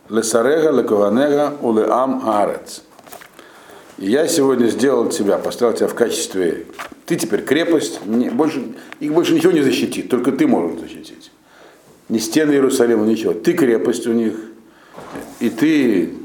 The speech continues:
железный столб, ты медная стена над всей, над, для всей земли.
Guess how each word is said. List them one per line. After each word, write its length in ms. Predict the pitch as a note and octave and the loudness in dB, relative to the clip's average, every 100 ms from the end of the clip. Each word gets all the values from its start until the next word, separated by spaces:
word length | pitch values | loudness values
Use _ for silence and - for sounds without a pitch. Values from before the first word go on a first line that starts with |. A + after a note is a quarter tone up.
| - - - - - - - - D#2+ | -16 -20 -20 -20 -18 -20 -14 -14 -4
железный 500 | G2 A#2+ C#3 A#2+ A2+ | 0 2 2 2 2
столб, 640 | - - C3 A#2+ - - - - - - - - - - | 0 2 2 2 -2 -6 -12 -18 -20 -20 -20 -20 -20 -2
ты 140 | C#3+ | 2
медная 420 | C#3+ C#3 B2+ A#2+ | 2 4 2 2
стена 680 | - - A2+ B2 B2 A2 F2 - - G2 | 0 2 2 2 2 -2 -6 -12 -14 -4
над 180 | G#2 | -4
всей, 180 | - C3 | 0 -2
над, 320 | A2 A2 - - - - - - | 0 -2 -2 -8 -16 -20 -20 -6
для 160 | F#2 A#2+ | 0 0
всей 280 | - D3+ C#3 | 2 2 2
земли. 580 | D3 D3 B2 E2+ - | 2 2 2 0 -2